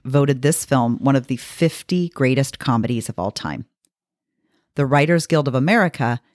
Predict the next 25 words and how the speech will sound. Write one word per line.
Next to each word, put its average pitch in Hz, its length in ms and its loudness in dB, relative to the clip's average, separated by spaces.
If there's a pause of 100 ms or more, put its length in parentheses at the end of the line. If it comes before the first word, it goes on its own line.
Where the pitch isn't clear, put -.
has 147 240 0
ranked 139 280 0
the 160 60 -2
film's 135 380 -2
screenplay 131 880 0 (420)
as 143 200 2
the 139 160 -4
fifteenth - 1080 -4 (100)
greatest 123 500 -4
ever 127 240 -2
script. - 560 -4 (1120)
It 147 120 4
also 165 280 2
appears 131 540 2
on 123 140 2
five 127 560 2
of 117 120 -6
the 123 80 -2
American 131 460 2
Film 135 240 2
Institute's - 760 -2 (160)
top - 320 -2 (120)
one 113 200 0
hundred 107 380 -4
lists. - 500 -12